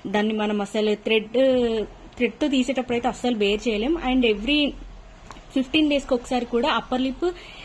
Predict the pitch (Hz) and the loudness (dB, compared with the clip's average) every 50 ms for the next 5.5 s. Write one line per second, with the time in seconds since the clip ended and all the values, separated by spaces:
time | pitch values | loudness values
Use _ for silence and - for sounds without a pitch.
0 | - - - - 226 214 220 - - 311 320 302 285 262 247 240 254 - 330 - | -20 -14 -4 0 0 0 0 0 2 4 4 4 4 4 2 2 0 -2 0 0
1 | 247 214 208 208 240 240 254 247 214 196 175 185 165 160 156 - - - - - | 2 2 2 0 0 0 0 -2 -2 -2 -4 -4 -6 -8 -8 -12 -18 -20 -14 -6
2 | - 208 220 233 220 254 339 339 330 311 294 285 262 277 269 269 269 330 349 349 | -2 -2 -2 -2 -2 -2 -2 -2 -2 -2 -2 -2 -2 -2 -2 -2 0 0 0 2
3 | 339 320 254 233 220 220 233 254 269 285 269 277 277 262 254 262 262 254 254 294 | 0 0 0 0 0 2 2 2 2 0 -2 -2 -2 -2 -2 -2 -2 0 0 0
4 | 285 285 247 240 254 247 - 277 262 262 254 254 247 247 233 214 220 220 233 233 | 0 0 2 2 2 0 0 -2 -4 -2 -2 -2 0 0 -2 -2 -4 -4 -4 -4
5 | 226 214 214 214 208 196 196 254 349 | -4 -4 -4 -4 -4 -2 0 0 -2